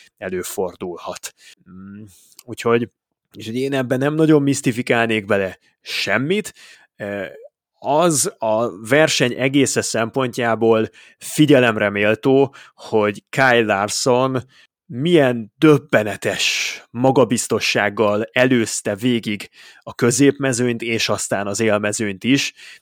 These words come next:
Egy nagyon jól felépített, nagyon türelmesen végigvitt, szép felzárkózás volt,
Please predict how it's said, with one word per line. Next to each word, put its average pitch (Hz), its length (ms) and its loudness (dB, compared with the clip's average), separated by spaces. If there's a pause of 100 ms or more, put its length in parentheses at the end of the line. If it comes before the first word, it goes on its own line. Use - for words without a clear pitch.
(100)
Egy 110 140 -10
nagyon 135 440 0
jól 110 240 2
felépített, 113 840 -2
nagyon 117 580 -2
türelmesen 107 1120 -2
végigvitt, 113 880 -4
szép 127 400 0
felzárkózás 107 1120 -2
volt, 101 480 0